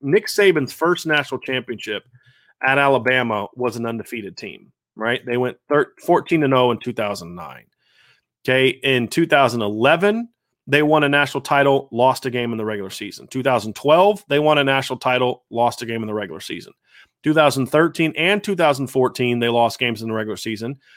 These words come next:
Two thousand fifteen, they won a national title and had a regular season loss. Two thousand seventeen, they won a national title and had a regular season loss. This past year, Alabama went undefeated. So Nick Saban won four titles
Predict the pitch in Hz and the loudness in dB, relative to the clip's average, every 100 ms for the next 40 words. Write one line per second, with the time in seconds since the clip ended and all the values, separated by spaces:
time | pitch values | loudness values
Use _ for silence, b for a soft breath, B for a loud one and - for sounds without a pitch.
0 | b _ 180 170 143 127 - 220 233 - | b _ 2 4 4 0 -2 0 2 2
1 | 185 156 147 143 131 123 110 120 - 113 | 2 4 2 2 2 0 0 -4 -4 -2
2 | 107 120 135 _ _ _ - 131 127 - | 0 -2 -4 _ _ _ -2 0 -2 -6
3 | - 120 127 127 131 120 120 - 120 110 | -2 2 2 0 -2 -2 -2 -2 -4 -2
4 | 104 107 - - _ _ - 170 160 127 | -2 -2 -4 -10 _ _ 0 4 4 2
5 | 117 - 208 233 - 180 156 143 139 127 | -2 2 2 2 2 2 2 2 2 2
6 | 120 117 - 120 117 113 110 - _ _ | 0 0 -4 -4 -2 0 -2 -6 _ _
7 | _ 127 131 123 117 117 117 - 113 110 | _ -4 0 2 0 0 -4 -4 -6 -4
8 | 104 104 113 - _ - 135 - 180 214 | -2 -2 -4 -12 _ -4 -4 -2 0 0
9 | 196 262 220 139 143 147 160 165 143 135 | -2 0 2 4 4 4 2 2 2 0
10 | 147 143 160 151 180 139 95 - _ _ | -2 -4 -6 -4 -4 -4 -6 -14 _ _
11 | - - 156 143 151 147 214 - 214 196 | -6 2 4 4 2 0 0 -2 2 4
12 | 170 147 131 143 135 131 _ - 208 254 | 2 -2 -2 0 0 -2 _ 0 2 2
13 | 254 - 214 139 71 - - | -2 0 0 0 -6 -10 -16